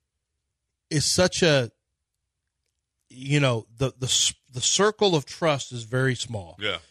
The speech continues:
Speaker 1: in New England. Scouts like Marvin Allen, who used to work over there, said, "I, I wrote, when he was a scout, I wrote my guy up. He's the assistant G M in Miami." He goes, "You write your guy up, and you don't know what happens. You don't know what
Speaker 2: There's no
Speaker 1: Bill,"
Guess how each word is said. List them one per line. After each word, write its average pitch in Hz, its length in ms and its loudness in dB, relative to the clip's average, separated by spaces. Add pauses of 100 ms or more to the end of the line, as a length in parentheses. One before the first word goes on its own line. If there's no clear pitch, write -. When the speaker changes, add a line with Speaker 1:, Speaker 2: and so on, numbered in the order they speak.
Speaker 1:
in 139 160 2
New 139 120 6
England. 107 300 -2 (280)
Scouts 170 580 2
like 135 180 -2
Marvin 147 340 6
Allen, 139 280 0
who 127 80 -2
used 131 220 0
to 131 60 -2
work 120 260 0
over 127 160 2
there, 127 220 4
said, 117 320 -2 (600)
"I, 135 200 2 (240)
I 147 80 4
wrote, 170 240 4 (180)
when 131 200 -6
he 156 100 4
was 160 160 0
a 127 40 -2
scout, 160 320 0
I 147 100 4
wrote 156 260 2
my 143 160 -2
guy 143 300 2
up. 143 180 2
He's 147 160 -2
the 139 80 -2
assistant 143 360 -4
G 131 120 0
M 139 120 0
in 123 80 -2
Miami." 127 320 -2
He 107 60 -6
goes, 101 140 -10
"You 113 100 -4
write 147 220 2
your 131 80 -6
guy 135 160 2
up, 165 120 -2
and 117 120 -8
you 135 80 0
don't 147 120 0
know 147 120 -2
what 156 160 0
happens. 101 480 -14 (480)
You 127 100 2
don't 143 180 2
know 147 180 2
what 143 120 2
Speaker 2:
There's 113 160 4
no 131 120 4
Speaker 1:
Bill," 151 200 6